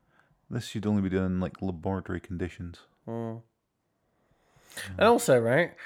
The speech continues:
Speaker 2: I know the Riddler gets aroused by random things, like
Speaker 1: Yeah.
Speaker 2: that time he got hard at his own wax statue.
Speaker 1: Yeah.
Speaker 2: But why does he look so turned on by a pile of dust?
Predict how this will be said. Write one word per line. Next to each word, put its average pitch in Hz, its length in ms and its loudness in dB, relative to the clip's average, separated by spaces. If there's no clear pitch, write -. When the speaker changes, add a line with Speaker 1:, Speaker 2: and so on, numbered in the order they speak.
Speaker 2:
I 175 80 2
know 226 80 4
the 196 120 2
Riddler 147 360 2
gets 120 300 0
aroused 120 480 0
by 117 120 2
random 117 380 -2
things, 113 380 -2
like 98 80 0
Speaker 1:
Yeah. 98 60 2
Speaker 2:
that 131 160 4
time 131 240 -2
he 123 80 -4
got 120 180 0
hard 127 260 0
at 120 80 -6
his 117 140 -6
own 113 320 -4
wax 123 320 -4
statue. 117 480 -2
Speaker 1:
Yeah. 87 200 -2
Speaker 2:
But 165 80 -4
why 220 300 4
does 240 140 -4
he 180 120 2
look 156 180 4
so 180 400 6
turned 123 400 4
on 120 200 4
by 110 140 2
a 110 40 2
pile 123 300 4
of 110 80 0
dust? 120 400 0